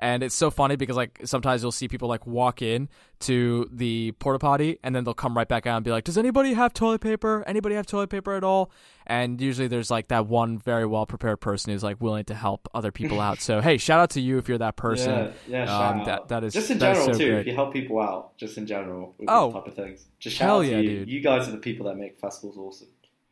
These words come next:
Speaker 1: Hell yeah, hell yeah, totally agreed. Um, but just if we all do our part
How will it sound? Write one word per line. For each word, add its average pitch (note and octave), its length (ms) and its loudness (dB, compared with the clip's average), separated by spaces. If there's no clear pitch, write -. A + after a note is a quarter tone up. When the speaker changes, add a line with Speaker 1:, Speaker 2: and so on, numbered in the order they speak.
Speaker 1:
Hell C#4 300 4
yeah, A2 260 -2
hell C#3 240 2
yeah, C3+ 280 2
totally D3+ 340 2
agreed. A#2+ 340 -2
Um, A2+ 520 2
but B2 220 2
just C#3+ 320 0
if C#3+ 160 -4
we C#3 220 2
all D#3+ 280 8
do E3 180 4
our D#3+ 100 6
part C#3 540 2